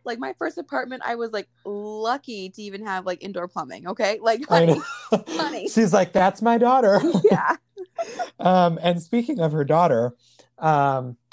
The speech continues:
Speaker 2: on a seri-, on a more serious note,
Speaker 1: Mm-hmm.
Speaker 2: um, Garcelle, I, I kinda understand what she was getting at with Rinna and the whole dancing video. I mean, anybody that follows Rinna on Instagram knows and has seen at least one dancing video. Um,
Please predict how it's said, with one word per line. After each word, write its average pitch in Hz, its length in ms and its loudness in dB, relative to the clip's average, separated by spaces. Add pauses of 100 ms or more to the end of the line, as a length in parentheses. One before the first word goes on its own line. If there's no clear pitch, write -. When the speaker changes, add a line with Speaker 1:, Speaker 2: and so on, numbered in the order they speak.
(100)
Speaker 2:
on 156 140 -4
a 123 60 -8
seri-, 180 400 -4
on 139 160 -4
a 139 40 -4
more 131 200 -6
serious 165 520 -4
note, 117 340 -8
Speaker 1:
Mm-hmm. 170 380 -10
Speaker 2:
um, 151 380 2 (1040)
Garcelle, 196 800 2
I, 143 140 0 (100)
I 147 80 2
kinda 185 320 -2
understand 180 540 -2
what 147 100 -4
she 151 160 -8
was 139 160 -2
getting 131 320 -2
at 143 280 -2
with 135 260 -6
Rinna 131 340 -4
and 127 80 -8
the 123 80 -6
whole 131 160 -6
dancing 123 380 -8
video. 131 200 -2
I 123 80 -2
mean, 127 140 -16
anybody 139 320 -6
that 135 140 -6
follows 127 420 -2 (100)
Rinna 120 300 -8
on 117 220 -10
Instagram 117 500 -6
knows 117 340 0
and 113 120 -4
has 113 180 -8
seen 120 460 -4
at 120 120 -2
least 131 280 -4
one 120 260 -6
dancing 113 380 -4
video. 110 440 0 (640)
Um, 131 380 2